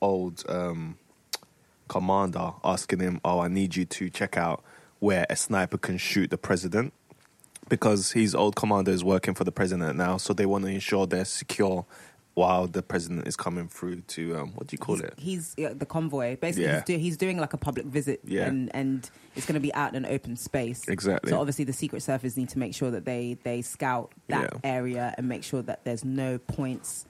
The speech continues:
Speaker 2: where the p-, the president
Speaker 1: Where
Speaker 2: potentially get targeted
Speaker 1: Targeted.
Speaker 2: by a, uh,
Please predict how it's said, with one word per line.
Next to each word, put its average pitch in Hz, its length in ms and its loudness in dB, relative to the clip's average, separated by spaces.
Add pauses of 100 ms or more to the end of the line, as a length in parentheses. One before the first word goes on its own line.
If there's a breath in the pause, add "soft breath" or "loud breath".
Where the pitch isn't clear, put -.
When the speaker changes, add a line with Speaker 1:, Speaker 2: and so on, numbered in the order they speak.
(220 soft breath)
Speaker 2:
where 123 300 0 (120)
the 131 80 -4
p-, - 240 -4
the 113 120 -4
president 135 260 0
Speaker 1:
Where 127 80 4
Speaker 2:
potentially 131 400 -2
get - 200 -6
targeted 127 400 -2
Speaker 1:
Targeted. 104 300 4
Speaker 2:
by 117 260 0 (120)
a, 123 420 -4
uh, 113 260 -2